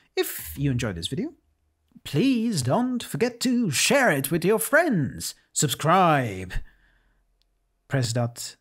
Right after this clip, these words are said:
in fact, smash that like button. And,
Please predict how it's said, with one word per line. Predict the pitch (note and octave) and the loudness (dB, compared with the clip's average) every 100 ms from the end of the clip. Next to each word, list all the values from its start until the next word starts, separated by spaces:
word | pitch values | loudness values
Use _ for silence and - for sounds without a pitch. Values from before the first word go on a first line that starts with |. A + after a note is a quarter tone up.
| _ | _
in | A#2 A#2 | -6 -2
fact, | C#3 A#2 | -2 2
smash | - A3 C#4+ D#3+ | 2 6 6 6
that | C3+ G2 - | -4 -8 -2
like | E3 G3+ D3 | 0 0 -2
button. | D#3 F3+ C4+ - _ _ _ _ _ _ | -6 -6 -12 -16 _ _ _ _ _ _
And, | D#3+ D3 C#3 C#3 C3+ | 0 2 4 2 2